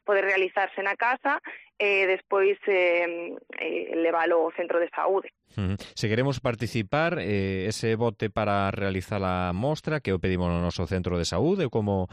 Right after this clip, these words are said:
Speaker 2: ou como funciona para calquera que nos estea escoitando e que poida estar interesado en participar nestes cribados?
Speaker 1: Pois mira, a poboación diana son mulleres e homes entre cincuenta e sesenta e nove anos, e o método de contacto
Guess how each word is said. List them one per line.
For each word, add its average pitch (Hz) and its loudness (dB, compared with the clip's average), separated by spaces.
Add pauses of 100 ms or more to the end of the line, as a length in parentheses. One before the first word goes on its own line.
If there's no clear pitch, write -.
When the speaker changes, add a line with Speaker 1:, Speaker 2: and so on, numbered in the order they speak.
(340)
Speaker 2:
ou 117 -2
como 139 0
funciona 87 0
para 82 -2
calquera 87 0
que 87 -4
nos 85 -4
estea 85 -4
escoitando 110 -2
e 87 -4
que 78 -6
poida 82 -2
estar 87 -4
interesado 82 -2
en 101 -4
participar 76 -4 (480)
nestes 90 -4
cribados? 76 -4 (160)
Speaker 1:
Pois 220 0
mira, 208 0
a 196 -4
poboación 240 2
diana 311 2
son 202 2
mulleres 202 2
e 196 0
homes 190 -2
entre 185 -2
cincuenta 180 -2
e 165 -6
sesenta 170 -2
e 170 -2
nove 170 0
anos, 277 0 (480)
e 214 4
o 214 4
método 240 2
de - -
contacto 240 -2